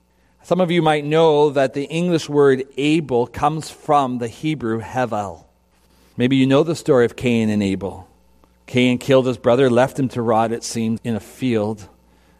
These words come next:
out of pure jealousy. And can you imagine Adam and Eve finding their son in the field, lifeless?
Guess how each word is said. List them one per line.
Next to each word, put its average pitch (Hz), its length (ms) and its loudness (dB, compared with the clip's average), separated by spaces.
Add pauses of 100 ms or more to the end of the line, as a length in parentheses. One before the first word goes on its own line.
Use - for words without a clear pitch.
(120)
out 101 100 -6
of - 140 -10
pure 135 260 0
jealousy. 110 720 -6 (760)
And - 80 -16
can 165 120 -6
you 214 80 4
imagine 180 500 0
Adam 170 420 -2
and 147 240 -6
Eve 147 320 -2
finding 165 500 -4
their 156 120 -4
son 143 400 -4
in 147 220 -10
the 143 120 -6
field, 135 800 -6
lifeless? 123 960 -12